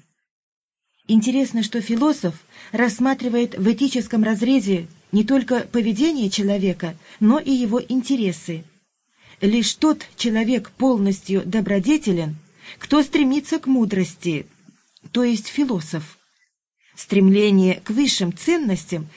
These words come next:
надо полагать, считал Аристотель, возвышает душу и отвлекает её от пороков, заставляя быть и этически добродетельной. Этические добродетели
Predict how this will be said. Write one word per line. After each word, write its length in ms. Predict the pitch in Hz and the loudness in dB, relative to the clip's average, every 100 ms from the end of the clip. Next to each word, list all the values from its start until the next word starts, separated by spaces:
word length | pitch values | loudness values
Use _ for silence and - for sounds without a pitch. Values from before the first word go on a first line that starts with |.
| - - | -20 -2
надо 260 | 214 226 220 | 2 2 0
полагать, 680 | 220 196 196 277 311 - - _ - | 0 0 2 0 0 -4 -20 _ -8
считал 420 | - 214 214 202 | -2 -2 0 0
Аристотель, 640 | 196 202 214 220 190 170 - - - - - | 0 -4 -4 -4 -4 -6 -12 -16 -20 -16 -2
возвышает 840 | 247 226 226 - 254 277 285 - | 0 2 2 0 2 2 2 -2
душу 580 | 185 226 202 - 165 151 - _ | -2 0 0 0 -6 -8 -12 _
и 60 | 220 | -2
отвлекает 680 | 240 233 226 220 302 302 294 | -2 0 -2 2 2 2 0
её 320 | 226 214 262 | -2 0 0
от 280 | - 254 - | 0 -4 -2
пороков, 680 | 269 269 233 202 170 156 - _ _ - - | 0 0 0 -2 -6 -8 -16 _ _ -20 -14
заставляя 640 | 180 220 202 202 208 220 190 | 0 2 2 2 2 2 2
быть 320 | 185 302 - - - | 2 0 -2 -14 -4
и 180 | 254 - | -4 -2
этически 680 | 262 - 269 208 196 185 | -4 -2 -2 -2 -6 -4
добродетельной. 960 | 185 196 202 202 196 185 180 156 156 143 - _ _ _ _ _ _ _ _ _ _ _ _ _ _ _ _ _ | -2 0 0 0 0 0 -2 -2 -4 -6 -14 _ _ _ _ _ _ _ _ _ _ _ _ _ _ _ _ _
Этические 640 | 220 220 302 277 - 240 214 | 0 2 2 0 -4 -4 -2
добродетели 800 | 214 202 202 269 302 190 156 | -2 0 0 0 0 -4 -6